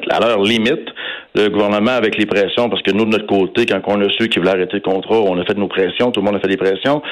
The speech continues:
ils ont fini par signer en dépit. Donc, on, le gouvernement Trudeau a donné un gouvernement à la Davy,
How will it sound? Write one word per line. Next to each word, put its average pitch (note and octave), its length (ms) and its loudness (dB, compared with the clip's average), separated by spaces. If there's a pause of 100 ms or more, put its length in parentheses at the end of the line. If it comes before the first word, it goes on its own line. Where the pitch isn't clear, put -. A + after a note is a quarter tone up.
(300)
ils C3 60 0
ont C3+ 80 2
fini C#3+ 160 0
par A2+ 260 -2
signer A#2+ 320 0 (140)
en A#2 160 2
dépit. G#2 380 0 (280)
Donc, A#2 320 0
on, - 120 -4 (100)
le B2+ 80 0
gouvernement A2 340 2
Trudeau G#2+ 280 0
a - 20 2
donné G#2+ 220 2
un G#2 40 0
gouvernement G2 400 0
à G#2 40 2
la G2 80 2
Davy, F#2 440 -2